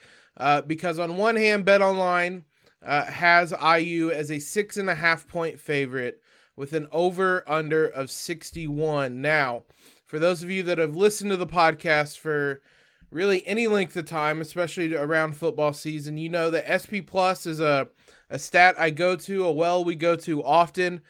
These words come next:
Uh, I think it's a, a very reliable stat. The problem is what <laughs> S P Plus has Western Kentucky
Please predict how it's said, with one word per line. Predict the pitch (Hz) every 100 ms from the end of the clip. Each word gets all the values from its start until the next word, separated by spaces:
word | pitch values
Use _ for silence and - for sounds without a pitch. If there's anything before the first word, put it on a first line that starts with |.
| _ _ -
Uh, | 131 127
I | 147
think | 160 185 170
it's | 170
a, | 170 165 147
a |
very | 151 160 170
reliable | 165 160 156 220 220 175
stat. | - 170 156 160 - _ _ _
The | 139
problem | 139 202 220 208
is | 180 160
what | 165 180 165 - 190
<laughs> | 139 -
S | 185 190
P | 214
Plus | 170 202 202 202
has | 170 147
Western | 175 196 - 185
Kentucky | 190 170 180 180 170 151